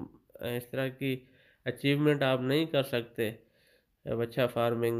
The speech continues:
में, तो खुदा न खास्ता आपको नुकसान हो सकता है। और नए दोस्त जो हैं, वो जल्दी दिल बर्दाश्ता होकर इस काम को छोड़ देते हैं।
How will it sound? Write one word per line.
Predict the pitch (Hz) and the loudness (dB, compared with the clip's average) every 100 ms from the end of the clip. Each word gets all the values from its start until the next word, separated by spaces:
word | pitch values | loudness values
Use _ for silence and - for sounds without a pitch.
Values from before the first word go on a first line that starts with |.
| 117 | -2
में, | 120 120 | -2 -4
तो | - _ _ _ _ - 113 117 107 101 - - _ | -6 _ _ _ _ -8 -2 0 0 -4 -8 -16 _
खुदा | - 117 120 | -8 -4 -2
न | 120 | -2
खास्ता | 123 123 120 | -2 -2 -2
आपको | 120 - 127 | -2 -4 -4
नुकसान | 120 120 131 131 | -4 -2 -2 0
हो | 135 135 | 2 0
सकता | 139 135 - | -2 -6 -2
है। | 127 120 131 _ _ _ _ _ - | 0 0 -4 _ _ _ _ _ -4
और | 123 | 0
नए | 127 139 147 | 4 4 4
दोस्त | 151 151 143 | 2 2 2
जो | 147 | 2
हैं, | 147 | 2
वो | 147 | 2
जल्दी | 135 139 139 147 | 2 0 2 0
दिल | 135 135 | 0 0
बर्दाश्ता | 131 131 135 135 - 135 | 0 0 2 0 -2 -2
होकर | 127 131 139 135 123 - _ _ _ _ | 0 -2 2 2 0 -6 _ _ _ _
इस | - 127 - | -4 -4 -6
काम | - 123 120 | -2 2 2
को | 117 131 | 0 -8
छोड़ | - 120 113 | -4 -2 0
देते | 107 110 - 107 | 0 -2 -2 -2
हैं। | 104 | -2